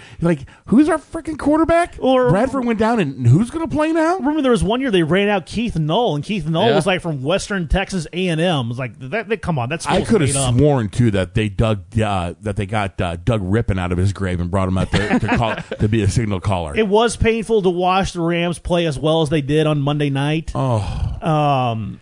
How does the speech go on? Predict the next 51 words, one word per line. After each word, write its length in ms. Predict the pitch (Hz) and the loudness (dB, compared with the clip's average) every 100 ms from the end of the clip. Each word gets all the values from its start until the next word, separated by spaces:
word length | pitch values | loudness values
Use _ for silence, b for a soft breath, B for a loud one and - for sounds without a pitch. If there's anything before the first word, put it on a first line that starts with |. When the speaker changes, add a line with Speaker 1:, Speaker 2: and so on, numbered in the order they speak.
| - - | -16 -12
Speaker 3:
It's 140 | 117 | -2
hard 220 | 160 165 | 0 2
not, 360 | 139 127 127 - | 0 -2 -4 -6
it's 140 | 147 - | -8 -2
hard 180 | 185 165 | -2 0
not 320 | 127 120 120 | -2 -4 -4
to 100 | 120 | -8
watch 400 | 107 101 101 - | -6 -6 -8 -12
them, 180 | 107 110 | -14 -12
though. 300 | 95 - - - - | -14 -14 -16 -20 -8
As 180 | 143 147 | -4 0
Speaker 2:
I, 100 | 147 | 0
Speaker 3:
a 20 | |
Speaker 2:
I 40 | 202 | 2
Speaker 3:
former 280 | 170 175 160 | 2 2 0
Saint 240 | 165 151 | 2 2
Louis, 180 | 147 160 | 2 0
it's, 260 | 151 139 - - | -2 -4 -6 -4
it's 160 | 143 | -4
hard 280 | - 185 190 | 0 0 2
not 240 | 151 131 139 | 0 -2 0
to 60 | |
Speaker 1:
I'm 140 | 175 220 | 0 0
Speaker 3:
flip 120 | 139 | 0
Speaker 1:
still 360 | - 135 127 131 | 0 2 2 2
Speaker 3:
it. 40 | |
Speaker 1:
a 20 | |
Rams 520 | 107 98 101 98 95 - | 2 2 2 2 -2 -8
fan. 500 | - 85 76 67 73 | -6 -6 -4 -10 -4
Speaker 2:
I, 100 | 196 | -4
I 20 | 208 | 0
Speaker 1:
I, 120 | 202 | 0
I, 60 | 107 | 0
Speaker 2:
don't 260 | 107 110 - | 0 -2 -2
Speaker 1:
I 80 | 117 | -2
try 200 | 135 147 | 2 2
really 180 | 131 113 | 2 2
hard 180 | 117 | 0
not 220 | 101 98 101 | 0 -2 -2
to 80 | |
be, 160 | 107 107 | -2 0
but, 240 | 98 117 | -2 -2
but, 200 | 104 107 104 | -2 -4 -2
'cause 140 | 101 | -2
I 80 | 98 | -2
hate 280 | 101 113 92 | -2 -4 -4
the 100 | 101 | -4
Steamer 420 | 113 104 101 101 B - | -2 -2 -2 -4 B -8
and 100 | 95 | -4
I 80 | 95 | -4
hate 440 | - 127 117 | -4 -2 -4